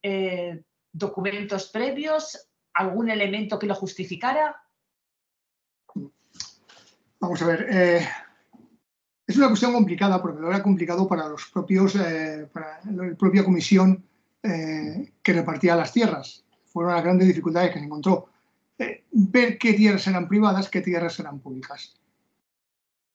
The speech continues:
Speaker 2: Evidentemente, las tierras públicas solían proceder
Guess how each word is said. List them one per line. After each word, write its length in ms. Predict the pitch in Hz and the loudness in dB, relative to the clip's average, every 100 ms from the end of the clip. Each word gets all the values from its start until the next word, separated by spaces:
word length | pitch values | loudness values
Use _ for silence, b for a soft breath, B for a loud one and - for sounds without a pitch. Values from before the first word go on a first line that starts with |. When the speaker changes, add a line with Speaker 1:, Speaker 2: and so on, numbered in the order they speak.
| _ | _
Speaker 2:
Evidentemente, 720 | 196 175 240 254 247 254 269 | 2 4 4 4 4 4 4
las 240 | 240 180 - | 0 -2 0
tierras 340 | 202 190 - | 0 0 -4
públicas 640 | - 220 214 247 254 - - - | 2 2 4 0 0 -4 -18 -14
solían 760 | - 190 185 240 254 262 214 | -2 0 2 2 4 2 0
proceder 640 | 196 185 170 202 226 254 | -4 -4 -2 2 0 -2